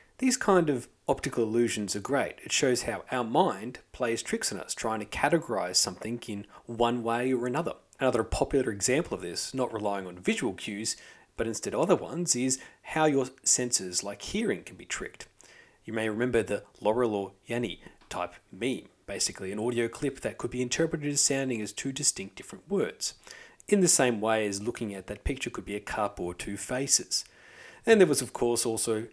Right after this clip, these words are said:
the famous blue and black or yellow and white dress. Now, these are some pretty good examples of how difficult it can be to categorize something. It seems easy enough to classify that picture as being cups or faces, but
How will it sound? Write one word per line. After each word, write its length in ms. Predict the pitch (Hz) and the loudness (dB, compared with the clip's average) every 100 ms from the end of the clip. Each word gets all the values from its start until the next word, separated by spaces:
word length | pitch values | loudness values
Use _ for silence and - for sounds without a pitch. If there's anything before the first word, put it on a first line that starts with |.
| _ _ - | _ _ -8
the 220 | 113 104 | -8 -8
famous 680 | - - 123 127 120 110 - - _ | -16 -2 2 4 4 2 0 -4 _
blue 160 | 98 107 | -4 -4
and 100 | 104 | 2
black 400 | 131 143 139 - | 4 4 4 2
or 180 | 104 107 | -2 -2
yellow 260 | 110 107 | -4 -4
and 100 | 104 | -4
white 360 | 101 101 95 - | -4 -6 -8 -12
dress. 540 | - 120 120 107 - - _ _ _ - _ - - _ _ | -6 -2 -2 2 2 2 _ _ _ -20 _ -20 -20 _ _
Now, 60 | 147 | 2
these 240 | 214 240 | 2 4
are 40 | 185 | 2
some 180 | 147 | 2
pretty 220 | - - 131 | -2 -4 -2
good 140 | 131 | -2
examples 600 | 117 123 120 120 - - | 0 2 2 0 -8 -10
of 120 | 123 113 | -10 -6
how 380 | - 135 135 - _ | 0 2 2 -2 _
difficult 420 | 190 190 175 95 | -2 -2 -4 -4
it 60 | - | -6
can 100 | 117 | -2
be 100 | 113 | -2
to 80 | 120 | -2
categorize 600 | - 143 147 - 87 - | -2 0 0 0 -2 -2
something. 360 | - - - - _ - - - _ _ | -4 -8 -18 -20 _ -20 -20 -20 _ _
It 140 | 120 - | 2 6
seems 440 | - 185 180 - | 8 8 4 2
easy 360 | 143 196 131 92 | 2 2 2 2
enough 420 | 120 113 117 - | 2 2 -2 -4
to 200 | 117 107 | -4 -4
classify 720 | - - 135 - - 117 104 | -8 -4 0 0 -2 -2 0
that 200 | 117 120 | 0 -2
picture 340 | - 185 - | -4 -4 -4
as 120 | 82 - | -6 -6
being 260 | 107 92 | -8 -8
cups 420 | 90 117 131 - | -4 -2 -2 -2
or 140 | - 104 | -6 -6
faces, 600 | - 160 214 - - - - - - _ | -2 -2 0 -2 -2 -4 -6 -18 -20 _
but 240 | 117 - | 0 0